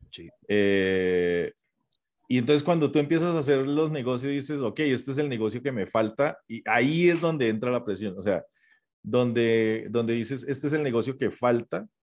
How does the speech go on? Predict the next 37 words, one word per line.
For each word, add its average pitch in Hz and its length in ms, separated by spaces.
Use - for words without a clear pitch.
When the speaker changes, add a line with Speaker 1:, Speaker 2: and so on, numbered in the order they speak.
Speaker 2:
para 104 180
lograr 104 380
el 120 80
objetivo 113 480
que 117 80
tengo 104 380
pro-, 98 280
pro-, 90 460
presupuestado". 107 880
Entonces, 117 400
ahí 120 160
es 127 80
donde 135 220
hay 110 120
más. 92 240
En 120 100
cambio, 143 280
cuando 117 380
no 139 280
hay 160 600
Speaker 1:
Claro. 92 420
Speaker 2:
esa 127 320
presión 123 420
de 131 80
alguna 135 280
manera, 135 400
como 113 260
que 110 140
todo 123 320
fluye 135 340
de 135 40
alguna, 110 480
de 110 100
alguna 104 260
forma 120 240
más 117 240
tranquila. 113 460